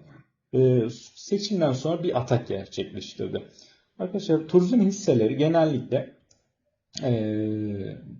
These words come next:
turizm sezonu bitince yani ellerinde bir miktar, e, nakit veya, e,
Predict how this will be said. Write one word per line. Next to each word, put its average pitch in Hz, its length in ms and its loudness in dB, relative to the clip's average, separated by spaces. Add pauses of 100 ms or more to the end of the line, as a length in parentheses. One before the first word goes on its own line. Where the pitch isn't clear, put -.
(160)
turizm 175 380 2
sezonu 135 480 2
bitince 127 600 0 (320)
yani 110 520 -2 (500)
ellerinde 139 760 4
bir 139 60 2
miktar, 131 420 2 (200)
e, 110 580 -2
nakit 127 640 0
veya, 113 440 2 (420)
e, 101 680 -4